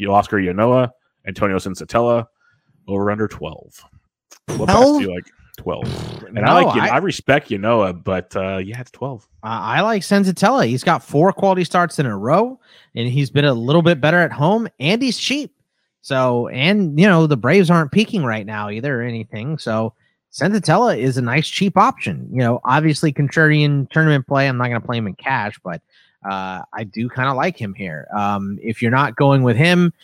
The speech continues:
Speaker 2: then Soler, Rosario, Riley, Freeman, obviously always in play. Uh, C J Cron, Trevor Story, Connor Joe have been hitting for Colorado, but, uh, I kinda like Senzatela a little bit.
Speaker 1: I, I, I get it. I get it. Like, it's a sneaky
Speaker 2: <laughs>
Speaker 1: play.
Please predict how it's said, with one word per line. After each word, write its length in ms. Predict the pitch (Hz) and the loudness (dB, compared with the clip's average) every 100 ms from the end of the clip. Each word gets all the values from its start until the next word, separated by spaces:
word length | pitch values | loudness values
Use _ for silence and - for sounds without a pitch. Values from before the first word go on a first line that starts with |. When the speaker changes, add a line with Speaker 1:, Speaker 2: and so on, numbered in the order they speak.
| - _ | -20 _
Speaker 2:
then 480 | 107 107 104 104 101 _ | -4 -2 -2 -4 -6 _
Soler, 800 | - - 120 127 147 147 143 143 | -8 0 2 4 4 6 6 4
Rosario, 600 | 120 104 135 135 131 131 | 2 0 2 2 2 0
Riley, 360 | 113 120 123 120 | 0 -2 -2 -6
Freeman, 380 | - 123 123 120 | -6 -4 -2 -2
obviously 440 | 110 110 110 113 | -2 -4 -6 -4
always 260 | 110 113 107 | -4 -4 -8
in 80 | 104 | -12
play. 380 | 123 113 110 - _ _ - | -6 -4 -4 -8 _ _ -12
Uh, 80 | 90 | -8
C 140 | 147 | -4
J 140 | 127 123 | -4 -2
Cron, 460 | 143 139 131 127 | 2 2 2 -2
Trevor 260 | - 127 110 | -2 -2 -2
Story, 320 | - 131 117 | -2 0 -2
Connor 340 | - 120 107 - | -2 -4 -4 -4
Joe 180 | 117 120 | -2 -2
have 100 | 101 | -4
been 100 | 95 | -8
hitting 260 | 110 107 | -8 -8
for 120 | - | -12
Colorado, 600 | - 110 95 107 120 98 - | -6 -4 -2 0 0 -2 -6
but, 220 | 90 90 _ _ _ _ | -10 -10 _ _ _ _
uh, 380 | 90 90 90 82 - - | -8 -6 -6 -8 -12 -12
I 100 | - | -8
kinda 220 | - 151 | -4 0
like 180 | 156 160 | 0 0
Senzatela 500 | - 160 147 165 180 | 0 -2 -2 0 0
a 100 | 101 | -2
little 180 | 220 135 | -4 -4
bit. 180 | 165 - _ _ _ _ _ _ _ _ - | -6 -8 _ _ _ _ _ _ _ _ -16
Speaker 1:
I, 220 | 107 107 - _ - | -14 -14 -16 _ -12
I, 160 | 143 - | -10 -4
I 100 | 220 | -2
get 240 | 151 127 | 2 0
it. 160 | 156 - _ - | 0 -6 _ -14
I 120 | - 151 | -8 -4
get 220 | 131 117 | 0 0
it. 220 | 123 - | -2 -4
Like, 240 | 110 107 | -4 -2
it's 160 | 107 107 | -2 -2
a 60 | 120 | 0
sneaky 360 | 127 120 208 | 2 6 4
Speaker 2:
<laughs> 40 | - | 6
Speaker 1:
play. 400 | 190 117 147 | 6 4 0